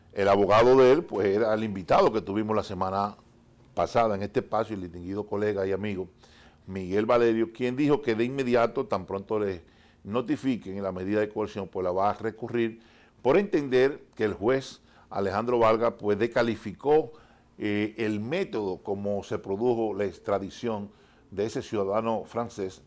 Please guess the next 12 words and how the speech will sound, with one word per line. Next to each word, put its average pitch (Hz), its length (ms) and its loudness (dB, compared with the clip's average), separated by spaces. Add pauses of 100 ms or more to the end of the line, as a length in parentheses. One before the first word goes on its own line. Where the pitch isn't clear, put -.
desde 113 420 -6
Egipto 104 480 -8 (380)
hacia 107 580 2
la 90 120 0
República 87 800 -6 (280)
Dominicana. 80 800 -10 (680)
Miren, 123 340 0 (420)
otra 165 720 6
información 135 880 0
que - 100 -4
ha 120 80 2
sido 135 440 2